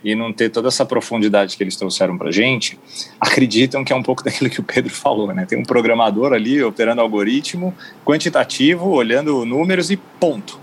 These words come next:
Não tem outra análise qualitativa, não tem cenário macro, não tem nenhuma análise técnica diferente que não seja o quantitativo, porque é um produto quant, quando muito pelo contrário, você tem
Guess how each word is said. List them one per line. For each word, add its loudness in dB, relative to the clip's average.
Não -6
tem 2
outra 2
análise -4
qualitativa, 0
não 0
tem 2
cenário 0
macro, 0
não 0
tem 2
nenhuma 2
análise 0
técnica -2
diferente -2
que -2
não -4
seja 0
o 2
quantitativo, 0
porque -2
é 4
um 0
produto -2
quant, -2
quando 2
muito 0
pelo 2
contrário, 2
você -8
tem -4